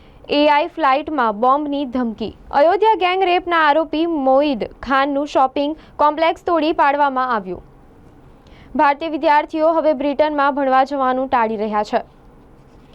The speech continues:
જી એસ ટી દરોને તર્કસંગત બનાવવા જી ઓ એમમાં કેટલીક વસ્તુઓ પરના ટેક્સમાં ઘટાડો કરવાની ચર્ચા કરાઈ.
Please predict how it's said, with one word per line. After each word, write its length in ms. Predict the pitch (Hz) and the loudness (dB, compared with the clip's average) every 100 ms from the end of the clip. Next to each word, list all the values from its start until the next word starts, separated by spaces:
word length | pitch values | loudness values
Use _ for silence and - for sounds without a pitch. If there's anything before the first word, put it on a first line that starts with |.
| - - - | -20 -20 -12
જી 180 | 240 294 302 | -2 2 2
એસ 100 | 311 | 0
ટી 160 | 349 330 | 0 2
દરોને 360 | 311 320 311 302 339 - - - | 4 4 2 0 -2 -10 -20 -4
તર્કસંગત 800 | 302 311 320 - 294 302 294 220 214 - | 2 2 0 -2 -2 2 2 2 -2 -2
બનાવવા 520 | 233 254 269 262 269 330 _ - - 262 | -2 0 2 2 0 -2 _ -20 -16 -8
જી 240 | 247 320 | 0 4
ઓ 140 | 349 359 | 6 4
એમમાં 500 | 339 339 320 320 381 - | 2 0 0 0 -4 -6
કેટલીક 460 | 320 277 302 330 262 | -6 -2 -2 0 0
વસ્તુઓ 400 | 269 277 320 320 | 0 0 2 2
પરના 340 | 311 285 285 | 2 0 0
ટેક્સમાં 480 | 302 269 269 294 285 | 0 0 0 -4 -2
ઘટાડો 380 | 269 254 269 294 | 0 2 2 0
કરવાની 400 | 262 262 247 262 | 0 -2 -4 -4
ચર્ચા 340 | 254 233 220 226 | -4 -2 -4 -2
કરાઈ. 200 | 220 | -4